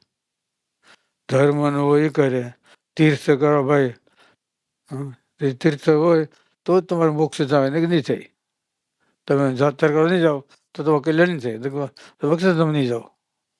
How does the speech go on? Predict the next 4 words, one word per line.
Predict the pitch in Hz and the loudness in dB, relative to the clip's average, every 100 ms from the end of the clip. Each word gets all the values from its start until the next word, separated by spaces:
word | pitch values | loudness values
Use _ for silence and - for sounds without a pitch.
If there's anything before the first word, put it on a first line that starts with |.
| _ _ _ _ _ _ _ _ _ _ - _ _ _ _ _ _ _ _ - - _ _ _ | _ _ _ _ _ _ _ _ _ _ -20 _ _ _ _ _ _ _ _ -20 -20 _ _ _
તમને | 156 151 | -2 2
નહીં | 180 160 | 2 2
મળે. | 123 101 - _ _ _ _ _ _ _ _ _ _ _ _ _ _ _ _ _ _ _ _ _ _ _ 147 | 0 -4 -12 _ _ _ _ _ _ _ _ _ _ _ _ _ _ _ _ _ _ _ _ _ _ _ -12
હમ? | 147 | -12